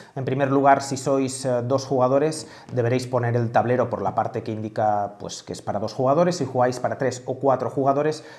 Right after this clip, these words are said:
deberéis hacerlo con, eh, este lado concreto del tablero.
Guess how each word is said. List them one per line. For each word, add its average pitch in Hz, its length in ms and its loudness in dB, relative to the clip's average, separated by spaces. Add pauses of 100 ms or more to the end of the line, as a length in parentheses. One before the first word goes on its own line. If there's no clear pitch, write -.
deberéis 135 340 0
hacerlo 139 480 0 (280)
con, 123 340 2
eh, 107 40 -4 (280)
este 110 300 -6
lado 127 320 6
concreto 123 460 -6
del 127 360 0
tablero. 143 500 0